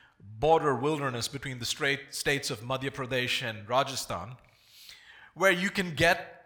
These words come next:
a written certificate for holiness. Here you can come into contact with holy waters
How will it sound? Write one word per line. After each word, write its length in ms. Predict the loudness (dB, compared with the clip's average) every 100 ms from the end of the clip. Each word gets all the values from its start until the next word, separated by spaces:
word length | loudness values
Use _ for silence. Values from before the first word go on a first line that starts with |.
| _ _
a 100 | -2
written 500 | -2 2 2 2 -4
certificate 840 | -2 -2 -2 -4 -4 -2 -4 -6 -10
for 200 | -8 -6
holiness. 680 | -2 -4 -6 -10 -10 -12 -14 _ _ _ _ _ _ _ _ _ _ _ _ _
Here 320 | -2 2 4
you 120 | 2 0
can 160 | -4
come 220 | 0 -2
into 140 | -2 -2
contact 560 | 0 0 4 2 2
with 260 | -4 -6 -8 -20 -20 _
holy 360 | -8 -4 -2 0
waters 600 | 2 0 0 -6 -8